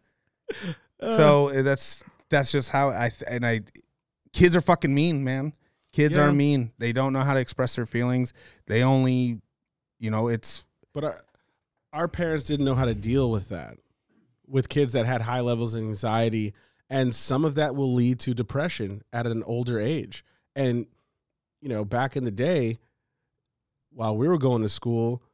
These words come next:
Speaker 1: while we were kids, that would just be, "Oh, your just kid had a bad day." They wouldn't see that as early signs of depression or a, a struggle that needed to be addressed,
Speaker 2: Yeah,
Speaker 1: you know?
Speaker 2: it, it
Speaker 1: And
Speaker 2: would, I think back in the day, it's like, "What's the quick fix?"
Speaker 1: Yeah.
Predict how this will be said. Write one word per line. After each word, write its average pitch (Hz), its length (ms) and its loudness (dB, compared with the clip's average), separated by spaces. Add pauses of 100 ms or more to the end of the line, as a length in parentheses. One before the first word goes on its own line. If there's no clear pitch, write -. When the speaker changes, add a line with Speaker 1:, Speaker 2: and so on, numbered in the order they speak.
(240)
Speaker 1:
while 113 180 -2
we 127 120 2
were 165 160 2
kids, 110 560 -2
that 117 160 0
would 147 80 0
just 127 160 -4
be, 120 340 0
"Oh, 117 160 0
your 107 120 0
just 110 180 -6
kid 107 180 -4
had 107 160 0
a 101 40 -4
bad 107 260 -2
day." 131 340 -4 (200)
They 127 120 2
wouldn't 131 260 2
see 147 160 0
that 135 140 2
as 107 200 -4
early 120 220 0
signs 123 360 -4
of 101 80 -8
depression 120 520 -6
or 98 220 -4 (400)
a, 117 120 -8 (100)
a 113 40 -8
struggle 139 420 2
that 107 140 0
needed 120 340 0
to 123 80 -8
be 113 140 0
addressed, 107 640 -4
Speaker 2:
Yeah, 131 220 2
Speaker 1:
you 113 120 0
know? 123 60 -4
Speaker 2:
it, 127 40 -4
it 131 100 2
Speaker 1:
And 117 140 -2
Speaker 2:
would, 110 300 -6
I 123 100 0
think 120 260 -2 (420)
back 120 240 -2
in 120 60 -4
the 107 60 -4
day, 117 160 0
it's 113 120 -4
like, 107 240 -8
"What's 113 280 -4
the - 80 -12
quick - 260 -6
fix?" - 460 -14 (360)
Speaker 1:
Yeah. 139 200 -6